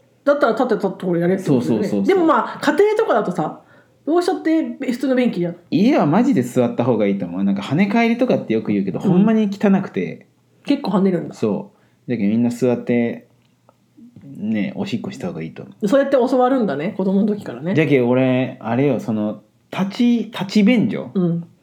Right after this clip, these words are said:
Speaker 2: た-、立ちションする便所なくした方がいいと思うよ、俺。
Speaker 1: あー、むしろいらないよって。
Speaker 2: そう。もうみんな座ればいいと思う。
Speaker 1: うん。でも確かに不思議だよね、あれ。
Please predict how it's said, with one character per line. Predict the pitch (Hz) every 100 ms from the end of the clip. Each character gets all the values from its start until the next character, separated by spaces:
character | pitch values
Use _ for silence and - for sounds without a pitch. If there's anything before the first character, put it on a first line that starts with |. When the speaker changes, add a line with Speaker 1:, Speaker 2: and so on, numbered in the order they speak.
| _ -
Speaker 2:
た-、 | 143
立 | - _ - 196
ち | 220
シ | 214
ョ | 226
ン |
す | 202 214
る |
便 | 196 220 135
所 | 101
な | 123
く | 131 196
し | -
た | 247
方 | 262
が | 110
い | 120
い |
と | 101
思 | 76
う | -
よ、 | -
俺。 | - _
Speaker 1:
あ | 196 208 226
ー、 | 220
む | 285
し | 294 294
ろ |
い | 220
ら | 170
な | 208
い | 277
よ | 294 107
っ | 95
て。 | 160
Speaker 2:
そ |
う。 | 120
も |
う | 139
み |
ん | 196
な | 220
座 | 170 196 196
れ | 175
ば | 104
い |
い | 90
と | 80
思 | 64 - _ _ _
う。 | 208
Speaker 1:
う |
ん。 | 202
で |
も | 415
確 | 427
か | 214
に |
不 | -
思 | - 294
議 | 403
だ | 466
よ | 196
ね、 | 160
あ |
れ。 | 147